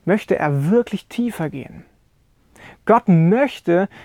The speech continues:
dass diese Trennung zwischen dir und ihm weg ist. Gott möchte mit dir in Gemeinschaft leben. Gott möchte nicht, dass du in Zielverfehlung bist. Deshalb möchte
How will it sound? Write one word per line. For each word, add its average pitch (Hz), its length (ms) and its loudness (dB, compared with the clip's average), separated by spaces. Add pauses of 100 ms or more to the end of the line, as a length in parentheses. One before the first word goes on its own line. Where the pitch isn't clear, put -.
(100)
dass - 260 -6
diese 165 300 -2
Trennung 254 480 -2
zwischen 180 340 -2
dir 202 200 2
und 196 160 -2
ihm 160 440 -2
weg 254 240 0
ist. - 440 -14
Gott 208 180 -4
möchte 220 260 -2
mit 170 200 -4
dir 233 140 0
in 196 100 0
Gemeinschaft 190 840 0
leben. - 360 -10 (500)
Gott 247 320 2 (200)
möchte 190 320 0
nicht, 214 560 2 (200)
dass - 200 -4
du 240 140 2
in 214 80 4
Zielverfehlung 170 1300 2
bist. - 520 -6 (1400)
Deshalb 165 280 0 (680)
möchte 190 680 2